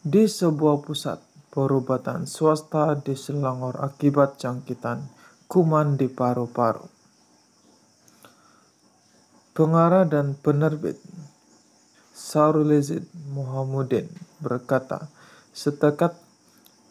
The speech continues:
petang tadi Naid dilaporkan stabil, namun masih berada dalam pemantauan doktor. "Saya pun tak dapat kongsikan lebih lanjut mengenai keadaannya,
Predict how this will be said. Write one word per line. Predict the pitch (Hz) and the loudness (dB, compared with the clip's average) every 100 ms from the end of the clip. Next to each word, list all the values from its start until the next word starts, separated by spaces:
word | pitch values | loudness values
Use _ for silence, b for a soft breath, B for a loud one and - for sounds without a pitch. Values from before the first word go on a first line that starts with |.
| _ | _
petang | - - 143 135 139 165 - | -4 -4 -2 -4 -4 -6 -4
tadi | 139 131 139 139 | -2 2 2 2
Naid | 139 147 151 165 - | 2 0 -2 -10 -16
dilaporkan | - 147 139 131 131 131 135 135 131 135 | -12 -2 2 4 2 0 -4 -4 -6 -8
stabil, | - - 143 143 - - 139 139 | -6 0 2 0 -8 -12 -12 -8
namun | 143 147 147 143 | -4 -2 0 -2
masih | 131 127 131 131 | -2 -4 -4 -8
berada | 120 127 123 123 127 123 | -6 -6 -4 -4 -4 -2
dalam | 143 151 160 156 156 _ b b b b b _ _ _ _ | 0 2 2 -2 -8 _ b b b b b _ _ _ _
pemantauan | 139 123 123 127 131 123 123 123 | -6 -4 -4 -4 -4 -2 -2 -2
doktor. | 127 - - - - 190 143 _ _ _ _ _ _ _ _ _ _ _ _ _ - | -4 -6 -10 -16 -16 -18 -18 _ _ _ _ _ _ _ _ _ _ _ _ _ -20
"Saya | - - 151 165 | -6 2 4 4
pun | 165 151 143 143 | 2 -2 -4 -2
tak | 139 151 | -2 0
dapat | 143 143 139 135 _ _ | -4 0 -2 -2 _ _
kongsikan | 135 127 135 135 131 123 123 123 | -10 -8 -8 -8 -4 -4 -2 0
lebih | 143 143 143 135 | 2 4 4 4
lanjut | 135 131 - - | 2 0 -8 -12
mengenai | 135 120 117 120 117 120 120 - | -12 -10 -8 -6 -4 -4 -8 -4
keadaannya, | 160 139 131 95 123 123 123 - 160 | 2 2 2 0 -4 -4 -10 -12 -16